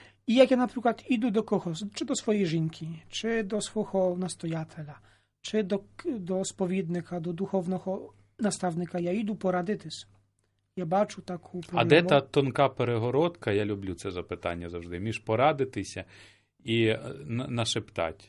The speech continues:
Speaker 2: Сказати, ну, тому що все ж розпочинається наче з поради, а потім, е, закінчується <laughs> вже нашіптуванням і
Speaker 1: Ну, треба трішки, якби, трішки поко-
Speaker 2: Тому що не факт,
Speaker 1: Да,
Speaker 2: що та людина,
Speaker 1: да, да,
Speaker 2: до якої
Speaker 1: точно.
Speaker 2: я звертаюсь, вона буде мудрою у своїх порадах.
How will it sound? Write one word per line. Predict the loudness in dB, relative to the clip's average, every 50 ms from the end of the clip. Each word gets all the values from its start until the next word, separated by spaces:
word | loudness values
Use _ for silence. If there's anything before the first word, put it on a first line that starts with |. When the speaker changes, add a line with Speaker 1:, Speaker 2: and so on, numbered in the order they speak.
| _ _ _
Speaker 2:
Сказати, | -2 -2 -2 -2 0
ну, | 2 2 2 2 0 -4 -12 -20 -20 _ -16 -10
тому | -4 -2 0 0
що | 2 2
все | 2 4 4 2
ж | 2 2 -4
розпочинається | -4 -4 -2 -4 -2 0 2 2 4 4 4 4 2 2 0 -2
наче | 0 -2 -2 -2 -4
з | -6
поради, | -2 0 2 4 4 4 4 2
а | 0 0
потім, | 0 -2 -4 -2 -2 -4 -4 -4 -8 -12 -20 -20 -20 _ _ -10
е, | -8 -6
закінчується | -4 -4 -4 -4 -4 -4 -4 -4 -4 -4 -4 -4 -6 -8 -10 -6 -6 -4 -4 -4 -4 -6 -8 -12 -14 -18 _ _ _ -20 -20 _ _ _ _ _ _ _ _ _ _ _ _ _
<laughs> | -8 -8 -6 -6
вже | -6 -6 -4 -2 -2 -2
нашіптуванням | -4 -6 -6 -8 -10 -10 -8 -6 -6 -6 -6 -6 -8 -8 -10 -10 -12
і | -14 -14 -18 -20 _ _ _ _ -20 -18 -18 -18 -20 -20 _ -4
Speaker 1:
Ну, | -4 -4 -4 -4 -4
треба | -2 0 0 0 0
трішки, | 0 -2 -4 -2 0 2 2
якби, | 2 2 0 -2
трішки | -4 -4 -8 -8 -6 -4
поко- | -2 -2 0
Speaker 2:
Тому | 2 2
що | 2 4 6
не | 6 6
факт, | 6 4 4 4 4 2
Speaker 1:
Да, | -2 -2
Speaker 2:
що | -2 0
та | 2 2 2
людина, | 2 2 2 2 2 2 2 0 -2
Speaker 1:
да, | -2
да, | -2
Speaker 2:
до | 0 0
якої | 0 0 0 0 0 0
Speaker 1:
точно. | 2 0
Speaker 2:
я | 0 -2
звертаюсь, | -2 -4 -4 -2 0 2 2 2 2 0 -4 -6 -6
вона | -4 -2 -2 -2 -2
буде | -4 -4 -6 -6 -2 0 0 0 0 -2 -4
мудрою | -2 -2 -2 -2 -2 -2 -2 -2 -2 -2 -4 -6
у | -6 -8 -8 -10
своїх | -10 -8 -6 -4 -4 -6 -6
порадах. | -8 -10 -10 -10 -10 -14 -20 -20 -20 _